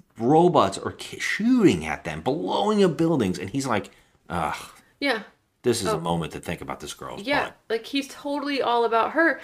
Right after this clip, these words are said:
Speaker 2: But even, like, the, the one kid, at least he had, you know, common sense, 'cause he, he's like,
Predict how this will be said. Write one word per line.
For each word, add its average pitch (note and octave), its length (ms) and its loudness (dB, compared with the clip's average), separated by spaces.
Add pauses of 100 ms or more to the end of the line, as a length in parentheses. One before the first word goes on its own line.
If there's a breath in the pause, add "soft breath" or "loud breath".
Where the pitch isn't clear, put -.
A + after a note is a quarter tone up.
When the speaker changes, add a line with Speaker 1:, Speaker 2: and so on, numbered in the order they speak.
(200 loud breath)
Speaker 2:
But A#3+ 140 2
even, D4+ 320 0
like, A#3+ 160 -2
the, B3+ 240 6
the A3 160 2
one A#3 240 2
kid, E3+ 300 2
at F3 80 0
least G3+ 160 -4
he G#3+ 120 2
had, E3+ 340 0
you G3 120 0
know, D#3 140 0
common D#3+ 400 -2
sense, E3 340 -4 (300 loud breath)
'cause F#3 140 -6
he, B3+ 180 -6
he's A#3 240 -8
like, G#3 180 -4